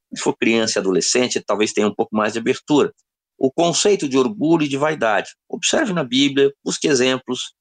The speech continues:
de pessoas e converse com ele. Procure não acusá-lo. "Ó, eu vejo que você é muito vaidoso." Não, se você faz um tipo de comentário desse, imediatamente a criança ou adolescente fecha o coração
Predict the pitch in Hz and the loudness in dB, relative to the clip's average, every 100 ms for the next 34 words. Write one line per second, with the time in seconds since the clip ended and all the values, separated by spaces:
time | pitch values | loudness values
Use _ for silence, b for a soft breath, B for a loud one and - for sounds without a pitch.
0 | _ _ _ - 110 107 113 123 135 175 | _ _ _ -6 -2 0 2 2 2 0
1 | 240 220 156 151 - 139 104 78 - - | 0 2 2 2 -2 -4 -4 -4 -4 -2
2 | 220 214 196 - 120 107 92 180 180 127 | 2 2 0 -2 0 0 2 2 2 2
3 | 180 180 190 170 151 170 170 185 175 147 | 0 -2 -2 -2 -2 -4 -2 -2 -2 -2
4 | 123 147 123 - _ _ _ - - - | 2 2 2 -4 _ _ _ -6 -6 -8
5 | 226 381 - 139 123 117 95 90 110 101 | -4 -4 2 2 2 0 -6 -4 -2 -2
6 | 104 95 92 92 90 90 135 - _ _ | 0 -2 0 2 2 2 0 -2 _ _
7 | _ 247 220 165 143 113 117 - - 80 | _ -2 2 2 2 0 -2 -4 0 2
8 | 107 135 135 - 85 82 82 - 139 311 | 4 2 0 0 2 2 2 0 0 0
9 | - 131 - 151 135 - 120 | 2 0 0 0 0 0 0